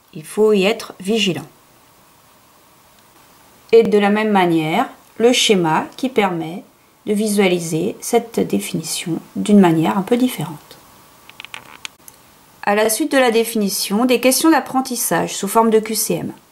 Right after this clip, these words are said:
Il s'agit surtout de vous aider à mieux comprendre la notion en faisant des allers-retours entre ces questions d'apprentissage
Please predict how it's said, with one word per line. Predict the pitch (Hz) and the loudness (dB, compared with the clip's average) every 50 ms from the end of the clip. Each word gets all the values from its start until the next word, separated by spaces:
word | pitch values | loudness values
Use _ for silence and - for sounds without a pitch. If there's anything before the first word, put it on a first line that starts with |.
| _ _ - _ _ - - - - - - - - _ _ | _ _ -20 _ _ -20 -20 -20 -20 -20 -20 -20 -20 _ _
Il | - 208 | -2 0
s'agit | 220 - - 254 254 254 311 370 | 2 4 4 4 4 4 2 0
surtout | - - 254 254 247 - - 285 320 | 0 0 -2 -2 -2 -2 0 0 4
de | 349 - | 4 4
vous | 214 220 226 208 233 | 2 2 2 4 4
aider | 233 202 208 254 302 - - - - _ _ _ | 2 4 4 4 2 2 0 -4 -14 _ _ _
à | - 208 196 | 2 2 4
mieux | 202 214 233 277 311 | 4 4 4 2 2
comprendre | 320 - 302 269 247 - - - - 226 220 208 202 190 | 2 2 2 2 2 0 0 2 2 4 4 4 2 2
la | 180 175 | 2 2
notion | 175 165 160 156 - - 240 196 | 0 0 -2 -4 -4 0 0 0
en | |
faisant | 190 - 226 214 220 233 | 0 0 -2 0 0 2
des | 220 208 202 196 | 2 2 2 2
allers-retours | 214 220 220 214 208 202 170 170 - - - 180 185 233 285 - - | 2 2 2 2 2 0 -2 -4 -4 -8 -8 -4 -4 -4 -4 -2 -2
entre | - 202 202 - 190 | -2 -2 0 -2 -4
ces | - - 233 | -2 -2 -2
questions | 240 285 269 - - 254 | -2 -2 -4 -2 0 0
d'apprentissage | 226 208 202 - - 190 - - - - - 180 196 240 262 - - | 0 0 0 -2 -6 -8 -8 -6 -10 -6 -4 -2 0 0 -2 -4 -8